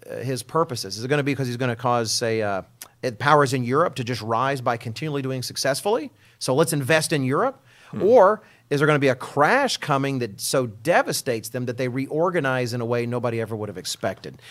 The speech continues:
Speaker 2: Hmm.
Speaker 1: And so, uh, we have to understand that prophecy is really talking about an overall arc in terms of how things are progressing, as opposed to the, the minutia
Speaker 2: Mm-hmm.
Speaker 1: of day-to-day changes.
Speaker 2: And of course, the pundits get it wrong too.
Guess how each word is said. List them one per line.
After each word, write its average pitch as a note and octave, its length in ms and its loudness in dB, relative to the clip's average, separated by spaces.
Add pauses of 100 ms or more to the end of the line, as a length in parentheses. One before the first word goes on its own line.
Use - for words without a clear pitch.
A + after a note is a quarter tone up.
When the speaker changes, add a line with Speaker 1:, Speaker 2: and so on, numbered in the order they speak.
(140)
Speaker 2:
Hmm. - 80 -16 (120)
Speaker 1:
And B2+ 180 -2
so, C3 500 0
uh, A#2+ 40 -10
we D3 140 -4
have G#3+ 160 2
to G3 60 -2
understand D3 400 -4
that - 200 -10
prophecy C#3+ 360 -2
is A2+ 80 -6
really B2+ 140 -2
talking B2 260 -4
about A2+ 180 -4
an G#2+ 100 -8
overall A2 560 -4 (100)
arc C3 440 2 (120)
in A#2+ 140 -6
terms A#2 260 -6
of G2 60 -12
how A2 160 -6
things G#2 240 -10
are F#2 80 -10
progressing, F#2+ 680 -6 (280)
as A#2+ 160 2
opposed D3+ 400 0
to A#2 200 -2
the, G#2+ 220 -2
the A2 100 -4
minutia A2 600 -4
Speaker 2:
Mm-hmm. G2+ 200 -12 (300)
Speaker 1:
of A2 100 -6
day-to-day G2+ 320 -2
changes. D2 420 -14 (380)
Speaker 2:
And G3 140 6
of D3 80 2
course, C3+ 220 2
the C#3+ 60 -2
pundits D3+ 420 -4
get A2+ 160 -6
it G#2 60 -8
wrong F#2 340 -10
too. F#3+ 240 -8